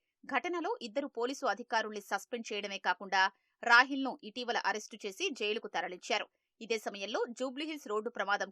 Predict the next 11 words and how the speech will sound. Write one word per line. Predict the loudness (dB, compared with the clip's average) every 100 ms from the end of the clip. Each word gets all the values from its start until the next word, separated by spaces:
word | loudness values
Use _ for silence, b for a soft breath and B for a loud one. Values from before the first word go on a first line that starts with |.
| -4
కేసు | -4 -4 -6 -2
తెరపైకొచ్చింది. | -2 -2 -6 -8 -10 -4 -4 -6 _ _
అప్పట్లోనూ | 0 2 -2 -2 -4 -4 4
కారు | 6 6
నడిపింది | 2 -6 -6 -4 2
రాహిల్ | 4 4 0
అని, | -2 -4 -12 _ _ 2
ప్రమాదం | 4 4 4
జరగ్గానే | 2 2 4 2 2 2
అక్కడ్నుంచి | 0 -2 -6 -6 -4
పరారై | 2 4 6 2